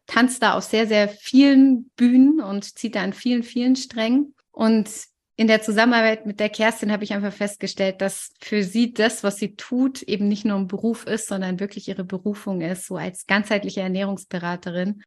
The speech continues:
die sich auf die Fahne geschrieben hat, dass Frauen speziell in den Wechseljahren ihr Leben ohne körperliche Beschwerden und Unwohlsein leben dürfen. Und so ist ihr Herzensthema die Ernährung und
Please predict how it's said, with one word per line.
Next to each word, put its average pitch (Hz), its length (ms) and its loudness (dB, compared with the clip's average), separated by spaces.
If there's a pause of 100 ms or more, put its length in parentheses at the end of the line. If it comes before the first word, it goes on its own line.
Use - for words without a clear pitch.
(140)
die 233 80 2
sich 247 200 2
auf 226 100 -4
die 202 140 -8
Fahne 254 400 4
geschrieben 208 440 -4
hat, 202 200 -6
dass 196 180 -6
Frauen 262 460 2
speziell 240 640 0
in 269 120 4
den 220 160 0
Wechseljahren 190 800 -2
ihr 190 140 -2
Leben 196 260 0
ohne 202 260 0
körperliche 190 520 -6
Beschwerden 185 500 -2
und 170 160 -4
Unwohlsein 175 720 -4
leben 170 360 -4
dürfen. 160 540 -8 (720)
Und 190 300 2
so - 180 -6
ist - 160 -2
ihr 180 140 -2
Herzensthema 190 800 -2
die 165 100 -4
Ernährung 214 600 0
und 180 300 -6